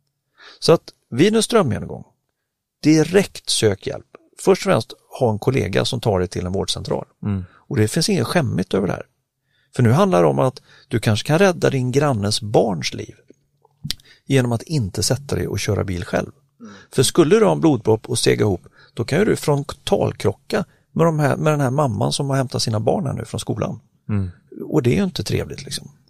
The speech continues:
Speaker 1: Så att det är för deras skull som du inte ska sätta dig och köra bil nu. Inte för din egen skull.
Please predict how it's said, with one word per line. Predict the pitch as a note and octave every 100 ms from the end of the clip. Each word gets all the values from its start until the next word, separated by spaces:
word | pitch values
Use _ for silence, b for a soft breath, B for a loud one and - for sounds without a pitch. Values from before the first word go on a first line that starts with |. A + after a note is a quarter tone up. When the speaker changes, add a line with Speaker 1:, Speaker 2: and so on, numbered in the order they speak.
| _ b b
Speaker 1:
Så | -
att | D3 -
det | C3
är | D3 C#3
för | D3
deras | C3 D#3 A#2+ G3+
skull | - A#2 G#2
som | -
du | A2
inte | B2+ A2 - -
ska | -
sätta | - G#2+ -
dig | -
och |
köra | - G2+
bil | G2+ - -
nu. | - A3 - -
Inte | A#2+ C3+
för | F3+
din | G3
egen | F3 G2+ D3
skull. | - -